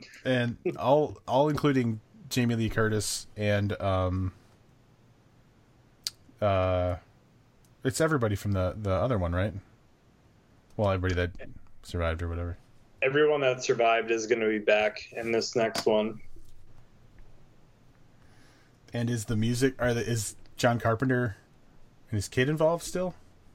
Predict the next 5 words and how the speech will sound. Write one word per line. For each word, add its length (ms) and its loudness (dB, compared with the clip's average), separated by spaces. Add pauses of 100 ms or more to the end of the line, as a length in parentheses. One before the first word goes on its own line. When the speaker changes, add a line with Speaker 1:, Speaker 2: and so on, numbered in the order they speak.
(420)
Speaker 1:
Right? 240 0 (960)
Speaker 2:
I'm 120 4
assuming 600 2
so, 260 0
yeah. 460 2